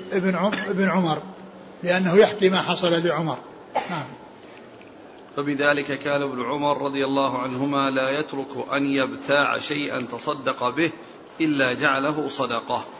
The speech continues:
Speaker 1: وكان ابن عمر رضي الله عنه لا يترك أن يبتاع شيئا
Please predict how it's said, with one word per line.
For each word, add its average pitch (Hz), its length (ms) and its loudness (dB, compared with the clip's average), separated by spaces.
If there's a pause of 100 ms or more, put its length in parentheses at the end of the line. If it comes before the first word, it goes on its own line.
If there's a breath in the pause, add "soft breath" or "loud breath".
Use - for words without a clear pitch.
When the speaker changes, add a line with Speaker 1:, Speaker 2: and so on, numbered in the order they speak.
(520)
Speaker 1:
وكان 233 320 6
ابن 208 160 4
عمر 202 280 2
رضي 180 120 4
الله 175 260 4
عنه 156 280 0
لا 220 200 6
يترك 190 280 4 (840)
أن 185 140 2
يبتاع 175 500 4
شيئا 202 560 4